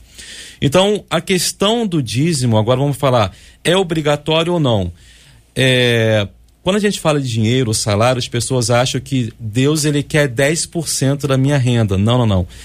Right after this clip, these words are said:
Deus, ele quer tudo, porque ele me com-, me salvou por inteiro.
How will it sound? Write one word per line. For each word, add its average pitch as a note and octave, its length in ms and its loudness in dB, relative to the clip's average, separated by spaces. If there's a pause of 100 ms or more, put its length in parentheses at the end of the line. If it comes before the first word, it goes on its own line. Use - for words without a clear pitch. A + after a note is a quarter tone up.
(220)
Deus, C3 360 2
ele C3+ 180 -2
quer D3 220 -2
tudo, D3 520 -2 (200)
porque - 340 -2
ele F#3+ 400 2
me F#3 220 2
com-, D#3 320 -2
me C3 180 2
salvou C#3 480 0
por E3+ 180 -4
inteiro. D3 640 0